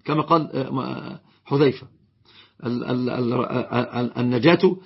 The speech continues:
في أنه إذا انقشعت الغمة وجدت نفسك على نفس الطريق السوي الذي تسير فيه. ولذلك حذيفة ماذا قال؟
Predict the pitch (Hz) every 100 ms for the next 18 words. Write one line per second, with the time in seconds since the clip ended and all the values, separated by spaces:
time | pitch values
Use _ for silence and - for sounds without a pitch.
0 | _ - 139 135 151 135 135 131 120 208
1 | 175 143 151 147 190 180 151 160 165 160
2 | 156 139 123 135 143 131 - 135 - -
3 | 127 131 117 - - - 104 - _ _
4 | _ _ _ _ _ - _ - 113 147
5 | 160 143 180 143 147 135 139 143